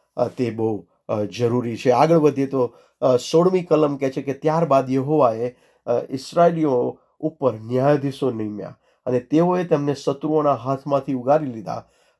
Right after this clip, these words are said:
પણ તેમણે તે ન્યાયાધીશોનું પણ સાંભળ્યું નહીં. તેઓ દેવ પ્રત્યેની વફાદારી છોડી દઈને, અ, અન્ય દેવદેવીઓને માનવા લાગ્યા અને એમની પૂજા કરવા લાગ્યા.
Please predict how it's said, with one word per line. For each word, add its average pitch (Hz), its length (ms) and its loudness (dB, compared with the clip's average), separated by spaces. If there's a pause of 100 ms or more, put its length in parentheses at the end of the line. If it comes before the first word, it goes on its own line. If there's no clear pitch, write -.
પણ 123 220 4 (280)
તેમણે 170 360 4
તે 175 160 0
ન્યાયાધીશોનું 143 800 0
પણ 196 300 0
સાંભળ્યું 127 480 0
નહીં. 104 300 -10 (260)
તેઓ 139 160 0
દેવ 156 260 2
પ્રત્યેની 165 400 0
વફાદારી 139 640 2
છોડી 180 320 -4
દઈને, 117 520 -6 (340)
અ, 131 200 4 (180)
અન્ય 196 420 2
દેવદેવીઓને 147 720 2
માનવા 131 500 4
લાગ્યા 120 500 -4 (240)
અને 139 140 -2
એમની 139 340 0
પૂજા 165 400 2
કરવા 123 300 0
લાગ્યા. 113 460 -4